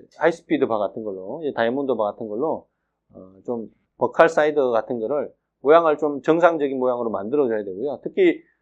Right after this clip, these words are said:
어, 경우에 따라서 엔도하고 나서 템포러리 크라운을 씌워서 보-, 그 교정을 진행해야 되는 경우가 있거든요. 근데 템포러리 크라운 만들려고 그러면 보통 직원들이 만들잖아요. 그러면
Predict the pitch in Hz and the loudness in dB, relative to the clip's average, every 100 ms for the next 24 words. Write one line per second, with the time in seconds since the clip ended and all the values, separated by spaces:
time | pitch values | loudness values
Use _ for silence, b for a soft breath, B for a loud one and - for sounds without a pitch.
0 | _ - 120 120 120 117 117 - 180 202 | _ -10 -8 -8 -10 -12 -4 2 2 6
1 | 190 180 - 143 151 127 87 - _ 165 | 8 8 6 4 4 0 -4 -10 _ -2
2 | 202 190 180 165 143 135 135 226 226 202 | 4 8 8 8 4 4 4 2 6 6
3 | 170 - 156 147 135 131 131 185 156 - | 6 4 2 2 0 -6 -4 0 2 4
4 | 143 196 - b b _ 151 156 120 113 | 2 2 -4 b b _ 2 2 -4 -6
5 | 113 107 - 131 127 170 151 151 147 135 | -6 -6 -6 -2 0 0 0 0 0 0
6 | 117 113 110 104 95 120 131 170 110 - | -2 -6 -10 -10 -10 -10 -8 -8 -8 -12
7 | _ _ _ _ _ _ 180 190 - 226 | _ _ _ _ _ _ 0 4 4 4
8 | 214 196 196 196 156 143 160 151 143 135 | 4 4 6 6 6 2 4 4 2 0
9 | 160 143 175 180 160 127 120 143 120 110 | -4 -2 0 2 2 2 0 0 0 -2
10 | 156 120 87 _ 156 160 160 147 90 | -4 -6 -8 _ -8 -6 -2 -4 -4